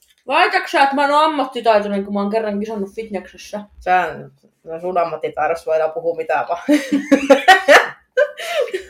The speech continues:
Speaker 1: Ei, mut joo, siis oikeasti samaa mieltä. Ja ihan itsestänikin, että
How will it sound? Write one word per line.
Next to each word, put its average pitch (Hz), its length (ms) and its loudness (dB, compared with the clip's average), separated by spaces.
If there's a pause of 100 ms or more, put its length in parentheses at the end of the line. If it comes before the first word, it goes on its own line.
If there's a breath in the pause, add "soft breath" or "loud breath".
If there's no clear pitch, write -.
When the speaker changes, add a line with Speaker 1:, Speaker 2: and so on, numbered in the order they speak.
Speaker 1:
Ei, 247 180 10
mut 240 200 0
joo, 220 200 4
siis 214 360 -4 (220)
oikeasti 208 460 2
samaa 208 360 0
mieltä. 196 280 0
Ja 190 80 6
ihan - 260 2
itsestänikin, 202 800 -6
että - 340 -6